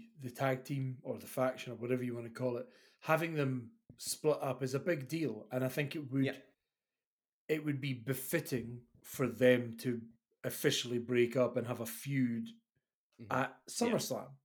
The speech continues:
Speaker 1: You know, that, that's where we saw them form. So
Speaker 2: Yeah.
Speaker 1: a, a couple of months of teasing and back and forth and whatnot, and then SummerSlam, there'd be a, a Bayley versus whoever match. I think
Speaker 2: Mm-hmm.
Speaker 1: that would be a, a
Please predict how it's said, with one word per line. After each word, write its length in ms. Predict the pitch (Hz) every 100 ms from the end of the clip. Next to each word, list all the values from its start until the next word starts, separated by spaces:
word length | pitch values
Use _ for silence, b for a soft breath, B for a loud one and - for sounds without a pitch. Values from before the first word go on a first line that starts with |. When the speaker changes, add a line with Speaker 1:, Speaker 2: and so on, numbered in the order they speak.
| _ _
Speaker 1:
You 120 | 131
know, 60 | 127
that, 260 | 135 139 -
that's 300 | 135 - 147
where 120 | 139
we 120 | 127
saw 200 | - 139
them 160 | 123 120
form. 520 | - 127 117 131 180 - _ _ _ _ _ _ _
So 480 | - 139 123 120 113 -
Speaker 2:
Yeah. 120 | -
Speaker 1:
a, 200 | - 135
a 60 | 131
couple 280 | - 143 143
of 60 |
months 420 | 135 135 139 131 -
of 200 | 123 -
teasing 520 | - 151 127 131 123
and 320 | 117 120 117
back 280 | 127 127 127
and 100 | 117
forth 320 | 117 135 127 127
and 100 | 127
whatnot, 300 | 127 135 127
and 100 | 127
then 100 | 123
SummerSlam, 680 | - 151 151 135 143 139
there'd 160 | 139 135
be 160 | 139 135
a, 240 | 123 127 b b b b b b
a 80 | - 113 - -
Bayley 320 | 139 131 127 123
versus 480 | 127 123 127 117
whoever 420 | - 131 127 127 135
match. 540 | 143 160 - - - _ _ _ 123 143
I 40 | 160
think 200 | - 180
Speaker 2:
Mm-hmm. 60 |
Speaker 1:
that 140 | 165 151
would 100 | 135
be 120 | 143
a, 260 | 135 123
a 40 | 127